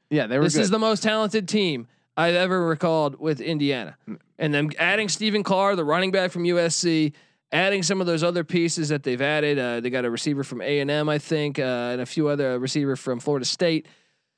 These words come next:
Speaker 2: Getting those pieces make 'em really interesting. Cincinnati, if Cincinnati can beat Indiana, I think they'll be a ranked team at that time.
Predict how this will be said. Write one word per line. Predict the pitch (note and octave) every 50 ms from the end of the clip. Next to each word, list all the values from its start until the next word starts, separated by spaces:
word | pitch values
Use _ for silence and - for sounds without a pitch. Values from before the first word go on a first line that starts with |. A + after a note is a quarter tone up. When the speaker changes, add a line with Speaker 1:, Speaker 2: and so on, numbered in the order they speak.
| _ _ _ _ _ _ _ _
Speaker 2:
Getting | - A#3+ C4 C#4 C4+
those | B3+ B3 B3 A#3 -
pieces | - A3 A3+ A#3+ A#3+ - G3+ E3+ D3 C#3 - - _ _ _ _ _ _ _ _ _ _ _ G3+
make | F#3+ G3 G#3 G3+ -
'em | G#3+ F#3+ E3 D#3
really | E3 F3+ G3 G#3 G3 F3+ F#3
interesting. | F#3+ E3 - - F3+ D3+ C#3
Cincinnati, | C3 - G3+ G#3+ - G3+ G#3 G3+ G3+ G3 F3+ D3+
if | D#3 -
Cincinnati | - B3 C4+ - D4+ C4+ C4
can | - A3 F3
beat | D3+ F#3+ G#3+ G#3+
Indiana, | G3+ G3 F3+ D#3+ D#3 D#3+ D#3+ D#3 D3 B2+
I | B2+ C3
think | - E3+ E3
they'll | F3 E3+
be | D#3+ E3+ D#3+
a | C#3+
ranked | C3+ D#3 E3 F#3+ F#3+ -
team | - A3+ A#3+ A#3
at | G#3 E3 D3
that | D#3 C3+ C3 -
time. | D#3 C3+ B2+ B2+ B2+